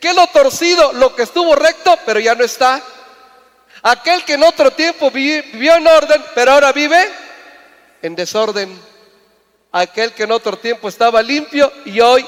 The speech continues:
está sucio. También representa aquel que estaba conectado y hoy está desconectado. No te desanimes si,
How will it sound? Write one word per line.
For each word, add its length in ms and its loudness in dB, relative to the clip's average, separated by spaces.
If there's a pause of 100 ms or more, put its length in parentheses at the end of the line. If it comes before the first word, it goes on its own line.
está 360 -8
sucio. 520 -6 (1000)
También 280 0
representa 880 -2
aquel 280 -4
que 100 -10
estaba 340 0
conectado 840 -2
y 160 -4
hoy 200 2
está 300 -4
desconectado. 1120 -2 (1300)
No 360 2
te 180 -2
desanimes 680 -4
si, 300 -10